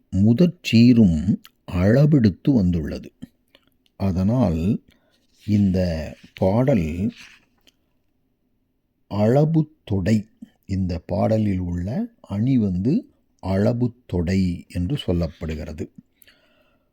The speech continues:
ஆ, "மறி பலரொடு பண்ணாள் முயங்கி." மறுவுதல் என்றால் சேர்தல்.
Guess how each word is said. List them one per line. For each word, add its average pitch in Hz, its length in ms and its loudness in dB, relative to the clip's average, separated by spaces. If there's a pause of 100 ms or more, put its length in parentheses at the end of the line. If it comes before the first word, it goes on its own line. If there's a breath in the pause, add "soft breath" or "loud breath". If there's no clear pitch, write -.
ஆ, 92 220 -6
"மறி 110 1000 4 (540)
பலரொடு 98 840 2 (260)
பண்ணாள் 101 640 0
முயங்கி." 90 920 0 (1800)
மறுவுதல் 131 1120 4 (280)
என்றால் 101 840 -2 (580)
சேர்தல். 123 640 0